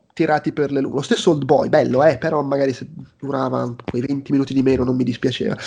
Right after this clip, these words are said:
Eh, questo, pur durando due ore e mezza, tra l'altro leggo che esiste anche addirittura una versione da tre ore, sono due ore e mezza con un ritmo,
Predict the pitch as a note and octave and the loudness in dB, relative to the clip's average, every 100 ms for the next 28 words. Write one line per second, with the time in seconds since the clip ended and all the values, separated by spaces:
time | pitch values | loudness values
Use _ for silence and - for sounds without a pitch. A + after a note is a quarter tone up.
0 | - - - - D3 C#3+ - E4 A3 - | -8 -6 -2 4 6 6 6 6 6 4
1 | - D#4 F#3+ A#3 A#3 D#3 F#3+ F#3+ F3 C#3+ | 4 4 6 6 6 6 6 6 2 0
2 | B2+ D#3 B3+ - A2 B2 C#3 D#3 F3+ D3+ | 0 -4 -4 -4 -8 -6 -2 0 0 -2
3 | C3+ - D#3+ - C3+ C3+ E3+ D3 B2+ A#2+ | -2 0 -4 -2 -4 -2 0 2 0 0
4 | D3+ B2+ A#2+ D#3+ B2+ B2+ D3+ F#3 - D3+ | 0 2 2 2 2 0 0 -2 -8 -6
5 | C#3+ E3 F#3+ D#3+ D3 D#3 D3+ _ - D3+ | 2 4 4 2 0 -2 -6 _ 2 2
6 | D3 C#3+ D#3+ - D#3+ D#3 D3+ | 2 2 -2 -2 2 4 4